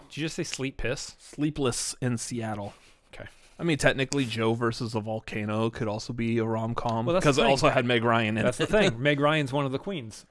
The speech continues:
Speaker 1: Harry Met Sally.
Speaker 2: Yeah.
Speaker 1: Uh, literally any rom-com with Tom Hanks in it.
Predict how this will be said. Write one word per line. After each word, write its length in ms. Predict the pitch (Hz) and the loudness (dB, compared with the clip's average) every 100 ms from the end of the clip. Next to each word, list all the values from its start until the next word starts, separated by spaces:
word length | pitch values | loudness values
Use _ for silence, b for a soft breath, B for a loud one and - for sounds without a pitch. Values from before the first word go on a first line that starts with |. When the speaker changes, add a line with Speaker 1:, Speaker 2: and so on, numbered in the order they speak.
| - | -6
Speaker 1:
Harry 180 | 123 123 | -4 -2
Met 180 | 123 | -6
Sally. 480 | - 123 117 131 156 - _ | -2 -2 0 -4 -6 -14 _
Speaker 2:
Yeah. 240 | 120 113 113 b b b - - | -2 0 -2 b b b -14 -2
Speaker 1:
Uh, 240 | 123 120 | 0 2
literally 500 | 120 123 123 123 123 | 2 0 0 0 -2
any 220 | 123 120 | -6 -6
rom-com 440 | 117 117 117 123 120 | -6 -6 -4 -4 -4
with 100 | 113 | -4
Tom 180 | 123 120 | -4 -4
Hanks 240 | 117 117 | -6 -6
in 80 | |
it. 100 | 123 | -8